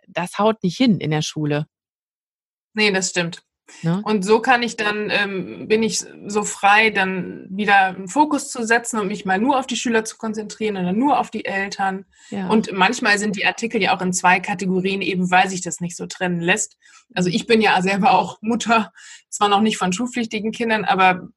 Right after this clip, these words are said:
Speaker 2: das hat mit, also seitdem ich Mutter bin, bin ich auch eine andere Lehrerin auf jeden Fall. Und das
Speaker 1: Ja.
Speaker 2: lässt sich einfach so nicht trennen.
Speaker 1: Ja,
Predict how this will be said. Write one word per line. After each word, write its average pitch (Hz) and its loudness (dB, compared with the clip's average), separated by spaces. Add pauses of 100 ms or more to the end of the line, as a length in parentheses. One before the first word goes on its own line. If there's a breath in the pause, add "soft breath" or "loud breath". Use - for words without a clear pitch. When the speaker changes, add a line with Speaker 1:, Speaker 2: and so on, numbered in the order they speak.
(140)
Speaker 2:
das 185 -4
hat 196 0
mit, 180 -8 (320)
also 180 -2
seitdem 202 2
ich 180 -4
Mutter 214 0
bin, 214 2
bin 208 0
ich - -2
auch 185 2
eine 185 2
andere 185 -2
Lehrerin 185 4
auf 180 -6
jeden 185 -6
Fall. 185 2 (840 loud breath)
Und 185 0
das 190 4
Speaker 1:
Ja. 175 2
Speaker 2:
lässt 214 2
sich 175 -2
einfach 175 2
so 175 -2
nicht 175 -2
trennen. 180 -6 (240)
Speaker 1:
Ja, 208 4